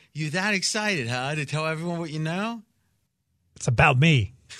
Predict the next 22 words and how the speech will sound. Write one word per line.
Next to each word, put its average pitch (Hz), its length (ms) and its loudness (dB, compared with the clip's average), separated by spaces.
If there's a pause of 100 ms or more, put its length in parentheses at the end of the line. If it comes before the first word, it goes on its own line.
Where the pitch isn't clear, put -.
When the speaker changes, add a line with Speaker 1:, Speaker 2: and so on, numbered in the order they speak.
(300)
Speaker 2:
Me, 190 300 6
me, 226 180 6
me. 196 400 4 (200)
Speaker 1:
<laughs> - 1300 -4
Go 170 180 -2
ahead. 123 380 -4 (440)
Speaker 2:
The 151 80 4
twenty-five-second 175 1160 4
clock 123 440 2
is 123 220 2
really 147 460 4
cool. 131 480 4
Speaker 1:
No, - 80 0
no, 247 280 -4
go 233 200 0
ahead 233 180 4
and 190 160 0
expl-, 180 320 -4
you 202 80 2
actually 202 280 0
didn't 190 180 -2
explain 165 840 -2